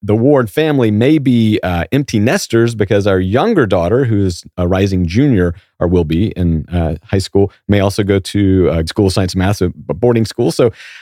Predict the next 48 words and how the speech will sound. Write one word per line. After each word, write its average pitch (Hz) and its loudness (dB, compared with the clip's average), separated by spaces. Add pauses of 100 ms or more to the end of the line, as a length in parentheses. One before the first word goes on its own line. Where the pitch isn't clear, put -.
(100)
you 233 2
know, 208 2
I'm, 180 0
I'm 135 0
super 190 -2
happy. 123 -2
These 117 0
kids 113 0
are 104 2
doing 104 0
amazing 117 2
things 120 0
with 101 0
their 92 2
lives, 113 2
and 101 0
now 101 0
they 98 0
begin 98 -2
to, 90 0 (100)
to, 98 0 (220)
to 104 -4
spring 107 -2
some 107 -2
independence 107 0
on 101 0
us. 113 -2
But 143 -2 (180)
at - -6
the 151 -6
same 139 0
time, 117 0
you 104 2
know, 98 2
Laura 98 2
and 95 -2
I 95 -2
both 92 -2
are 85 -8
sitting 87 -4
back 82 -2
going, 85 -4 (120)
"Uh-oh, 92 0 (220)
<laughs> - -10
wait, 104 -2
what 127 0 (120)
now?" - -4
So 131 2